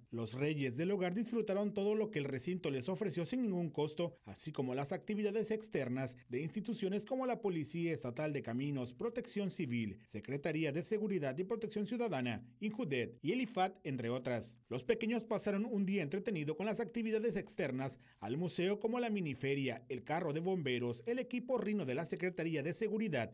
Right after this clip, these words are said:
y Protección Ciudadana, el avión chiquilín, juegos de ajedrez y el rally deportivo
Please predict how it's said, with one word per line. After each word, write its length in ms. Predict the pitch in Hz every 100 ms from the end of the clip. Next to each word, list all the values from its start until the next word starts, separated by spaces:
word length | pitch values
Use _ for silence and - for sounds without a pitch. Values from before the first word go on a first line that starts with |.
| -
y 80 | 120
Protección 580 | 165 180 175 151 180
Ciudadana, 720 | 156 143 107 110 127 127 107 - -
el 160 | 127
avión 320 | 170 185 220
chiquilín, 640 | 214 247 226 151 127 104 - -
juegos 480 | - 120 139 127 113
de 120 | 123
ajedrez 640 | 147 156 160 123 123 117 -
y 100 | 247
el 100 | 262
rally 280 | 208 226 175
deportivo 720 | 180 185 214 156 120 117 110